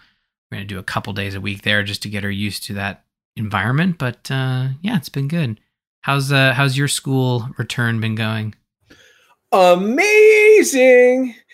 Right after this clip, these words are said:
Speaker 1: Of course.
Speaker 2: Um,
Speaker 1: Of course it has. That's great.
Speaker 2: So a couple of things. So first off, like, Clara has been dying to go to school for the past couple of years. So she's four. She started J K. She's just, like, kicked the door open, was like,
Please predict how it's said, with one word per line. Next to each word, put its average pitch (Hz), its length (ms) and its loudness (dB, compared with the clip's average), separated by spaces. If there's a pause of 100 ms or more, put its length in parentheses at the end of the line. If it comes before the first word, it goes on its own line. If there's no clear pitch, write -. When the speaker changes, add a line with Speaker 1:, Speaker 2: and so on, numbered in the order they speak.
(140)
Speaker 1:
Of - 180 -4
course. 156 380 2
Speaker 2:
Um, 156 100 -10
Speaker 1:
Of 165 120 -8
course 220 260 -2
it 110 80 -4
has. 95 260 -4
That's 165 240 -10
great. 180 420 -6 (720)
Speaker 2:
So 185 400 4
a 180 100 -10
couple 240 320 2
of 147 140 0
things. 143 220 -2
So 160 100 0
first 277 400 -4
off, 151 380 0 (240)
like, 131 220 -2
Clara 175 680 0 (420)
has 127 200 -6
been 120 400 -10
dying 131 640 0
to 113 120 -10
go 110 120 -4
to 107 80 -10
school 101 340 -8
for 113 180 -10
the 104 120 -6
past 107 460 -8
couple 104 220 -12
of 98 60 -12
years. 98 200 -12
So 113 60 -12
she's 110 280 -12
four. 160 580 2 (200)
She - 120 -12
started 117 340 -4
J 131 240 -4
K. 127 500 -4
She's 117 440 -12
just, 113 240 -14
like, - 160 -14
kicked 165 320 -8
the 131 100 -4
door 123 380 -2
open, 123 380 -2
was 117 200 -8
like, 107 180 -6